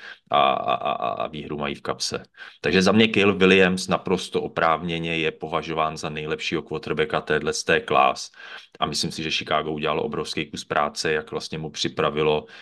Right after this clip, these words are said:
jak mu připravilo tým a připravilo mu pozici, protože, a, přivedli mu zkušeného receivera v Keenanu Allenovi a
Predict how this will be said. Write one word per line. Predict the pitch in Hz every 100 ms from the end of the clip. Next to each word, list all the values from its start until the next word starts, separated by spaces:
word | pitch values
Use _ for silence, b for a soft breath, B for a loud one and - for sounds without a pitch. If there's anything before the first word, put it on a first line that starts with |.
| B
jak | 78 -
mu | 80
připravilo | - 71 80 76 80 82
tým | - 73 78
a | 82 69 73
připravilo | - - 80 76 76
mu | 80
pozici, | 78 76 73 - 76
protože, | - 73 73 78 76 B B B B -
a, | 73 73 71 69 67 - 71
přivedli | - 90 90 90
mu |
zkušeného | 90 - - 82 78 78
receivera | 78 - 78 78
v | -
Keenanu | 78 78 80
Allenovi | 80 80 80 76 71 69 - _ _ _ _ _ _ _ _
a | 73 71 71 69 64